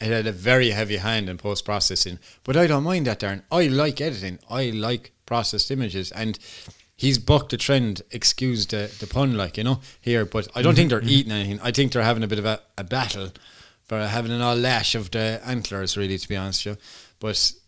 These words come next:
Speaker 1: oh, I
Speaker 2: What's the other fella
Speaker 1: absolutely
Speaker 2: doing? Is he the, is he, is he the referee in the middle?
Speaker 1: You took the words out of my mouth. <laughs>
Speaker 2: Hmm.
Speaker 1: Yeah. Okay, lads. John, the, the, the, the, the hooker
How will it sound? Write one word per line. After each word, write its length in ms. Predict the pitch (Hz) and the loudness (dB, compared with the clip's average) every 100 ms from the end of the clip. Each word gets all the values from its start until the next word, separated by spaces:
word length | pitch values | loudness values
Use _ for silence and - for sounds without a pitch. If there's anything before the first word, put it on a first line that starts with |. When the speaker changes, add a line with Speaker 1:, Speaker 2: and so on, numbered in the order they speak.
| - | -6
Speaker 1:
oh, 280 | 123 117 98 - | 0 0 0 0
I 140 | 180 | 2
Speaker 2:
What's 160 | 156 127 | 2 2
the 60 | |
other 80 | 131 | 0
fella 240 | 117 117 110 | 2 2 2
Speaker 1:
absolutely 20 | |
Speaker 2:
doing? 220 | 110 110 | 0 -2
Is 80 | 104 | 0
he 100 | 123 | 0
the, 140 | 127 - | 0 -2
is 140 | - | -2
he, 180 | 135 127 127 | 0 0 -2
is 100 | 107 | -2
he 100 | 123 | 0
the 80 | |
referee 380 | 123 131 135 139 | 0 0 -2 -2
in 60 | 123 | -2
the 40 | |
middle? 240 | 127 127 107 - | -2 -4 -6 -8
Speaker 1:
You 120 | 175 | -4
took 180 | 139 151 | -2 0
the 60 | 127 | 2
words 240 | 120 107 110 | 2 2 2
out 80 | |
of 80 | 95 | 0
my 60 | 90 | -4
mouth. 280 | 87 82 - _ - | -8 -10 -14 _ -10
<laughs> 500 | 127 - - - - - - - - - 208 - 208 139 - | 0 2 2 0 -14 -16 -16 -16 -6 4 4 4 2 2 -2
Speaker 2:
Hmm. 260 | 110 113 101 87 143 - | -4 -2 -2 -4 -8 -6
Speaker 1:
Yeah. 220 | 113 110 - - - | -4 -4 -8 -20 0
Okay, 380 | - 220 - 226 | 8 10 10 10
lads. 280 | 226 240 - - - - | 12 10 8 0 -16 0
John, 300 | 165 170 175 | 6 6 10
the, 200 | 175 170 | 10 10
the, 280 | 160 156 147 | 8 6 6
the, 520 | 143 139 135 131 117 | 4 6 6 4 2
the, 580 | 110 117 117 113 110 110 | 0 0 0 0 -2 -2
the 100 | 104 117 | 0 2
hooker 420 | 170 123 110 | 2 4 2